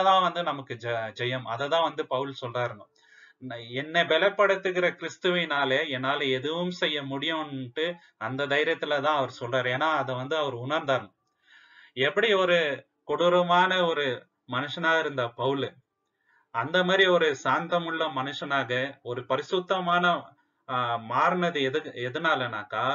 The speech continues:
இயேசு கிறிஸ்துவினால தாங்க. தேவன் அவர் மூலியமாக தான் பவுலை வந்து அப்படி மாற்றினார். நம்மளையும் அப்படித்தான் மாட்டி, மாற்றுறாருங்க,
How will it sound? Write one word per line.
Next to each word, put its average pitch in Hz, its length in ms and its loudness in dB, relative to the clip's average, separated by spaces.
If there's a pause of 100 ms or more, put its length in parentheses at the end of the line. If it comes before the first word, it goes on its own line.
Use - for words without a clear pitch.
இயேசு 131 380 -4
கிறிஸ்துவினால 123 760 -6
தாங்க. 113 240 -6 (640)
தேவன் 143 360 2 (180)
அவர் 127 260 -2
மூலியமாக 135 560 -4
தான் 170 260 0
பவுலை 135 300 2
வந்து 127 220 -4
அப்படி 123 260 -4
மாற்றினார். 113 540 -6
நம்மளையும் 165 460 2
அப்படித்தான் 170 380 0
மாட்டி, 139 260 0 (480)
மாற்றுறாருங்க, 127 540 2